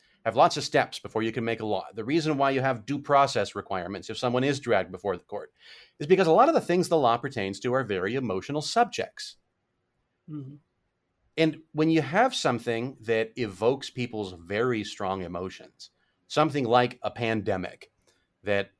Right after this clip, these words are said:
Speaker 1: produces, you know, great fear in people, or even something like, you know, when you have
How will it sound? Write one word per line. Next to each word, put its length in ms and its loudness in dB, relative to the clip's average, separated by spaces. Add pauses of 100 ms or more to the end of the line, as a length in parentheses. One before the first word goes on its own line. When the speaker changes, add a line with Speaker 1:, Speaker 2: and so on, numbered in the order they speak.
Speaker 1:
produces, 480 -4
you 80 -6
know, 60 -2
great 260 0
fear 380 0
in 120 -2
people, 280 -6
or 120 2
even 200 0
something 280 -2
like, 160 -2 (240)
you 60 -4
know, 80 2
when 120 4
you 80 2
have 200 0